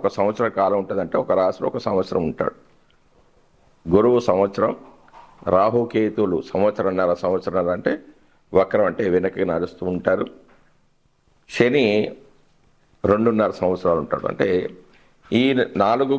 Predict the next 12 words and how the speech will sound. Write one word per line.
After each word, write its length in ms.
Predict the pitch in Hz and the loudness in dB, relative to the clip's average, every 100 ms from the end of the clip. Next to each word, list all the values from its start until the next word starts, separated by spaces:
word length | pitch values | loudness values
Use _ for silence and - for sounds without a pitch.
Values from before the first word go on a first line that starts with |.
| 113 | 0
గ్రహాలు 460 | 113 110 110 113 - - - - _ - | 0 2 0 0 -2 -4 -16 -20 _ -4
వ్యక్తి 340 | 98 101 - 131 123 | -2 -2 0 0 0
మీద, 220 | 110 120 127 92 104 - _ _ _ _ - | 0 0 0 0 -2 -8 _ _ _ _ -2
వ్యక్తి, 240 | 101 - 117 - | -2 0 -4 -2
వ్యక్తి 300 | 85 98 104 127 | -2 -2 -2 0
జాతకం 440 | 107 110 117 117 104 | 0 0 -2 -4 -2
మీద 100 | 101 | 0
ఎక్కువగా 440 | 120 95 104 101 | -2 0 0 0
ప్రభావాన్ని 640 | 113 95 92 98 90 98 131 95 | 0 0 0 0 0 -2 -4 -6
చూపిస్తూ 360 | - - - | -6 -8 -8
ఉంటాయి. 400 | 80 64 71 - _ _ _ _ _ _ _ _ _ _ - _ _ _ - - _ _ - - - - _ - - _ - - - - _ _ - - - - - - - - - - _ _ _ _ - | -8 -6 -6 -8 _ _ _ _ _ _ _ _ _ _ -20 _ _ _ -20 -20 _ _ -20 -20 -20 -20 _ -20 -20 _ -20 -20 -20 -20 _ _ -20 -20 -20 -20 -20 -20 -20 -20 -20 -20 _ _ _ _ 0
కాబట్టి 400 | 104 117 131 | 2 2 2